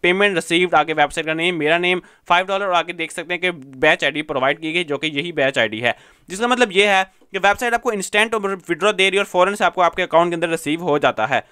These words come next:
अब बात करें कि आप लोगों ने इन्वेस्टमेंट किस तरह से करनी है, उसके लिए आप लोगों ने डिपॉजिट के बटन के ऊपर क्लिक करना है। जैसे इसके ऊपर क्लिक करेंगे इसके प्लान्स आपके सामने ओपन हो जाएंगे। जो प्लान्स मैंने आपको रिकमेंड किए हैं वही प्लान आप लोग सिलेक्ट करें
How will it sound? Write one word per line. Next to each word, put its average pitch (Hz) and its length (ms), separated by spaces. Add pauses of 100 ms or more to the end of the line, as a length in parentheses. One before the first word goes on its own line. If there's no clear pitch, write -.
(140)
अब 175 100
बात 196 240
करें 240 160
कि 233 60
आप 214 120
लोगों 226 140
ने 226 60
इन्वेस्टमेंट 190 460
किस - 140
तरह 196 140
से 208 120
करनी 190 200
है, 190 60
उसके 202 140
लिए 196 60
आप 190 120
लोगों 190 140
ने 190 40
डिपॉजिट 156 400
के 185 80
बटन 147 260
के 156 60
ऊपर 156 140
क्लिक 190 280
करना 151 260
है। 143 160 (280)
जैसे 190 180
इसके 226 140
ऊपर 233 140
क्लिक 214 260
करेंगे 214 260
इसके 196 200
प्लान्स 185 340
आपके 175 160
सामने 175 240
ओपन 175 240
हो 180 100
जाएंगे। 175 220
जो 165 100
प्लान्स 180 320
मैंने 175 180
आपको 175 160
रिकमेंड 156 380
किए 196 140
हैं 190 80
वही 202 200
प्लान 180 240
आप 170 120
लोग 170 100
सिलेक्ट 160 260
करें 170 220